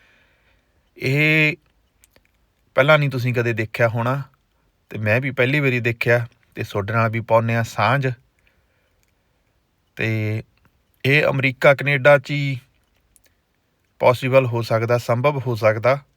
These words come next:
ਹੋਰ ਕਿਤੇ ਇਹ ਮੁਸ਼ਕਲ ਆ। ਤੇ ਦਿਖਾਉਂਦੇ ਹਾਂ ਤੁਹਾਨੂੰ ਜ਼ੂਮ ਕਰਕੇ। ਬਾਹਲਾ ਨੇੜੇ ਆਪਾਂ ਤਾਂ ਨਹੀਂ ਗਏ,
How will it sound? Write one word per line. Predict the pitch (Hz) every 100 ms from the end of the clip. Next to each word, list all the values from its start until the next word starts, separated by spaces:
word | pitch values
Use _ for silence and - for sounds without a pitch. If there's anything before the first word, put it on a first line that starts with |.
| _ _ _ _ _ _ _ _ _ _ _ _ _ 113
ਹੋਰ | 127
ਕਿਤੇ | 127 135 139
ਇਹ | 131 131 131
ਮੁਸ਼ਕਲ | 117 110 - 117
ਆ। | 120 143 _ _ _ _ _ _ _ _ _ _ _ _ -
ਤੇ | 107 104 101 101 - _ _ _ _ _ _ -
ਦਿਖਾਉਂਦੇ | 113 113 131 131
ਹਾਂ | 131
ਤੁਹਾਨੂੰ | 139 151
ਜ਼ੂਮ | 123 123 127
ਕਰਕੇ। | 135 135 151 147 139 _ _ _ _ _ _ _ _ _ _ _ _ _ _ _ -
ਬਾਹਲਾ | 110 139 170
ਨੇੜੇ | 139 131 135
ਆਪਾਂ | 131 139
ਤਾਂ | - 120 120
ਨਹੀਂ | 127
ਗਏ, | 131 131